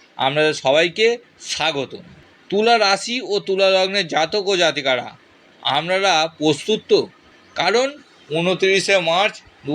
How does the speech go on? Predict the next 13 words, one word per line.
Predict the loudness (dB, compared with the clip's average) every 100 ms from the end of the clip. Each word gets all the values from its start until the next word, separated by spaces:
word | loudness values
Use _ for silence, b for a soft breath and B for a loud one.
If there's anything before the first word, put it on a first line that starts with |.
| 2
হাজার | 4 4 2 0 -2
পঁচিশ, | 0 0 0 -2 -8 _ _ _ 0
দশটা | 2 4 0 -4 -4
সাত | -4 -4 -2 0
মিনিটে | 0 0 0 0 -2 -4 -10 _ -20 -20 -14
শনিদেব | -2 0 0 0 0 -2 -10 _
রাশি | -4 -4 -6 -6
পরিবর্তন | -2 0 0 0 -2 -2
করতে | -4 -2 -2
চলেছে, | -2 -4 -8 -16 -20 _ b b -18
যা | -4 -2 0
আপনার | -2 -2 -2
ভাগ্যে | -2 -4 0